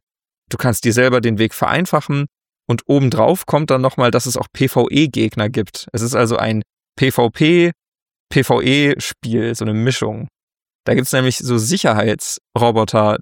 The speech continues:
die da rumlaufen, die auch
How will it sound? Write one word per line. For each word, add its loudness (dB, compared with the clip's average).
die -4
da 4
rumlaufen, 0
die 2
auch 0